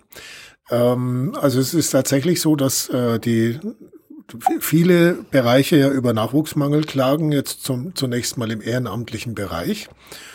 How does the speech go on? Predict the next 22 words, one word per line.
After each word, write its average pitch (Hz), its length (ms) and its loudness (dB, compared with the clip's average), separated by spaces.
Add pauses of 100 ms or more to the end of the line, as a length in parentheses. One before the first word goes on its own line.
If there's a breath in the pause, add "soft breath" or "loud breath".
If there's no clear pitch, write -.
(240 loud breath)
Und 202 480 2
was 143 400 2
auch 139 300 0
schon 147 480 2
mehrere 156 460 2
bei 147 100 0
uns 147 240 0
festgestellt 147 800 -2
haben, 139 440 -2 (560 loud breath)
äh, 117 240 0
grad 117 320 -2
was - 160 0
Vereinsleben 135 1600 2
und 127 200 -2
Ver-, - 300 -6
Vereinsarbeit 113 880 -2
auch 139 160 -2
angeht 143 400 0
und 143 120 0
so, 143 180 0
dass, 135 280 -2 (680 loud breath)
äh, 120 280 0